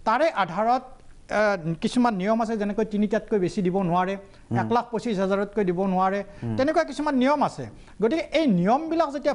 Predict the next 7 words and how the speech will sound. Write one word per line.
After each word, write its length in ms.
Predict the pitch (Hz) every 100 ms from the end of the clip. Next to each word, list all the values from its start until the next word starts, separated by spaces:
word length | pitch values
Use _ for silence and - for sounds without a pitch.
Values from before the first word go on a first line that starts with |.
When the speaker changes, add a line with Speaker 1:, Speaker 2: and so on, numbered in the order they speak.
| 208
Speaker 1:
ভাঙিব, 380 | 165 233 165 190
তেতিয়া 280 | 226 285
ডেফিনেটলি 540 | 254 214 262 262 277 254
সেই 120 | 262
মাইক্ৰ' 300 | 202 160 214
ফাইনেন্স 280 | 233 233 226
ইনষ্টিটিউশ্যন 680 | 190 160 208 226 214 208